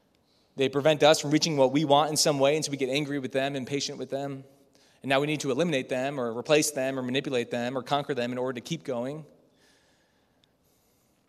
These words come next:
What I want us to see, church, is not to shame us,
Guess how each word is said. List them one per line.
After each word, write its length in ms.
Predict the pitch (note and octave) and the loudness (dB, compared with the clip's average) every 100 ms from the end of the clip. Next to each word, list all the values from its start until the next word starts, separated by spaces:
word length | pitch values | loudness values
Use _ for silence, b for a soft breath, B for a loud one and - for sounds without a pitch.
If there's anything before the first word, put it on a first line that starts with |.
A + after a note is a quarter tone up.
| _ _ _ _ - - _ _ _ _ _ | _ _ _ _ -16 -16 _ _ _ _ _
What 100 | C#3 | -6
I 20 | C#3 | -2
want 200 | D#3+ F3+ | -2 -4
us 100 | D#3 | -6
to 80 | |
see, 220 | B2 E3 C#3+ | -6 -6 -4
church, 420 | C#3+ A#2+ - - | -6 -6 -8 -10
is 100 | C#3 | -8
not 160 | E3 | -6
to 80 | D3+ | -6
shame 340 | - D3+ D3 C3 | -6 -6 -8 -8
us, 380 | G2+ - - | -8 -10 -10